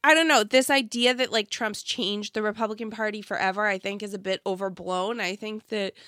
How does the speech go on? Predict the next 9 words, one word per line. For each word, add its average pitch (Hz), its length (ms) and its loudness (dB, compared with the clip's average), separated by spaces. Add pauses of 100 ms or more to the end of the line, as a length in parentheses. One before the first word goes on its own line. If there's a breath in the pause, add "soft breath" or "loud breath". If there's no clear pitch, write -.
(260 loud breath)
Trump 254 340 0
is 262 120 -4
a 240 60 0
bit 196 200 -2
of 196 120 -2
a 196 60 -2
unique 190 560 -4 (100)
case, - 560 -4 (220)
and 208 360 2